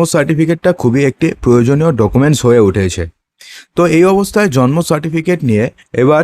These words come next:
বেশ কয়েকটি নিয়ম জারি করলো রাজ্য সরকার। হ্যাঁ বন্ধুরা, এবার থেকে নতুন করে আপনি যদি জন্ম সার্টিফিকেট পেতে চান অথবা যদি আপনাদের এক্সিস্টিং কোনো জন্ম সার্টিফিকেট আপনাদের লাগে, তাহলে সেক্ষেত্রে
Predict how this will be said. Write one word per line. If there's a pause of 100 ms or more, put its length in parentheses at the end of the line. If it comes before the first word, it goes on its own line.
(160)
বেশ
কয়েকটি
নিয়ম (120)
জারি
করলো (160)
রাজ্য
সরকার। (480)
হ্যাঁ
বন্ধুরা,
এবার
থেকে (160)
নতুন (100)
করে
আপনি (100)
যদি
জন্ম
সার্টিফিকেট
পেতে
চান (520)
অথবা (100)
যদি
আপনাদের (120)
এক্সিস্টিং
কোনো (100)
জন্ম
সার্টিফিকেট
আপনাদের (120)
লাগে, (300)
তাহলে
সেক্ষেত্রে